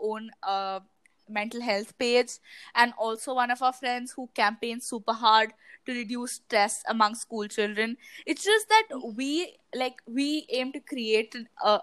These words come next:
a platform which is super fun, but also at the same time can give, uh, representation to people who are doing great things but, uh, cannot be recognized.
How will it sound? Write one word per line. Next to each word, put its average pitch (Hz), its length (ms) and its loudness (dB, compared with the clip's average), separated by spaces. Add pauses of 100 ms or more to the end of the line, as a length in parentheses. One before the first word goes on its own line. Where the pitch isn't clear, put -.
a 226 80 0
platform 226 560 4
which 254 160 -10
is 262 120 -10
super 262 440 -4
fun, 240 460 0 (280)
but 262 100 2
also 262 280 4
at 269 120 -2
the 277 60 -6
same 277 320 -4
time 269 320 0
can 269 240 -10
give, 247 320 -2 (100)
uh, 208 280 6
representation 233 840 -2
to 277 40 -6
people 233 500 -4 (420)
who 254 120 8
are 254 140 12
doing 277 360 -2
great 254 300 -2
things 262 380 -8
but, 226 400 -2 (100)
uh, 214 380 4
cannot 220 420 -6
be 240 120 -10
recognized. 208 840 -6